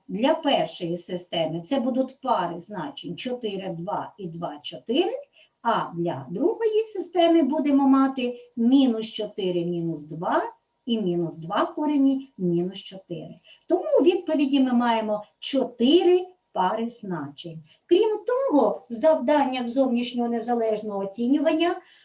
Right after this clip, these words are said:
можна буде вказати тільки кількість коренів даної системи.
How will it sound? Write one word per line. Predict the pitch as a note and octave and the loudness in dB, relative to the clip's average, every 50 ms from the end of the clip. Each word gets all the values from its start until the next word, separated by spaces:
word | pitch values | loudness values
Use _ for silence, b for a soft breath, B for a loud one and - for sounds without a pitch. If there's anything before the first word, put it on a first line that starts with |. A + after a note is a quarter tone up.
| B B _ _ _ _ | B B _ _ _ _
можна | A#3 A#3 B3 C4+ D4 C#4+ - D4 D#4 D#4 D#4 D#4 D#4 | 0 4 6 6 6 6 4 4 2 4 2 0 -2
буде | A3+ G3+ C4 C#4+ C4+ D4 D4 | -6 -6 -2 0 2 2 2
вказати | D4 - - D#4 C#4 C4 B3+ C#4+ D4+ D#4+ - - - C#4 | 0 0 -2 -2 0 2 2 2 2 2 0 0 0 -2
тільки | C4 - - _ - - G#4 A#4 C5+ C#5 C#5 C#5 - A4 C5+ - - - | -2 -2 -8 _ -2 2 2 4 4 2 -2 2 2 2 2 2 -4 0
кількість | - D4+ D4+ D#4+ E4 F4 E4+ - - F4+ F4+ F4+ - - - - - _ _ _ _ _ _ | 2 2 4 4 2 2 2 4 4 4 4 4 0 -8 -14 -18 -18 _ _ _ _ _ _
коренів | _ C4+ C#4 C4 B3 A#3 A3+ A3 G#3+ G#3+ G#3+ G#3 G3+ G3+ G#3 - _ _ _ _ _ _ _ _ _ | _ 4 6 6 6 6 4 4 2 0 -2 -2 -4 -6 -8 -10 _ _ _ _ _ _ _ _ _
даної | _ F3+ F3+ F#3 G3 A3+ C4+ D#4+ D#4+ D#4 F4+ F4+ | _ -2 -2 0 0 2 0 0 2 0 0 -2
системи. | - - B3 A#3+ - - - F#3 E3+ E3+ E3 E3+ F3 F3+ | -4 -8 -10 -10 -10 -8 -4 -2 0 0 0 -2 -4 -8